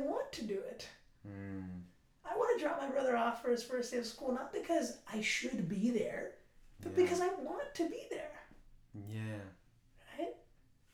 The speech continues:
Speaker 1: I went on a vacation with my family for the last week, and I thought about that a lot. I thought,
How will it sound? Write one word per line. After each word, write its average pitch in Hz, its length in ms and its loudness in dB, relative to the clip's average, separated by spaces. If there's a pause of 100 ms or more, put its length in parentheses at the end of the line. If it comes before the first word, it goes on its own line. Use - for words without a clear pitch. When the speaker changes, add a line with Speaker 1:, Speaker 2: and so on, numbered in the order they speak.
(720)
Speaker 1:
I 302 420 4
went 233 180 2
on 202 100 0
a 190 60 -4
vacation 185 460 -4
with 180 100 -6
my 202 80 -6
family 240 380 0
for 240 120 -4
the 240 80 0
last 240 240 -2
week, - 260 -2 (640)
and 220 100 -6
I 240 40 -4
thought 240 240 -2
about 240 220 0
that 240 100 0
a 240 40 2
lot. 359 300 0 (760)
I 233 60 -8
thought, 220 320 -2